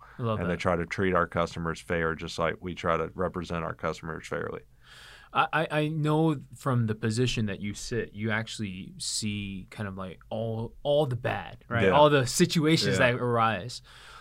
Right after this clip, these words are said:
Speaker 1: Has that changed your, um,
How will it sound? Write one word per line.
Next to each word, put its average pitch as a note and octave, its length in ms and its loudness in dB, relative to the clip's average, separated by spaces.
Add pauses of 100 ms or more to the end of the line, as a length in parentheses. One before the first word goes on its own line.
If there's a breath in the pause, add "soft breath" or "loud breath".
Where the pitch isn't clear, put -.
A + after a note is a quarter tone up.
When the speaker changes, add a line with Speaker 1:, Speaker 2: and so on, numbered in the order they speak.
Speaker 1:
Has C#3 280 2
that F3 420 4
changed C#3 800 0
your, A#2+ 680 4 (460 soft breath)
um, G2+ 560 -2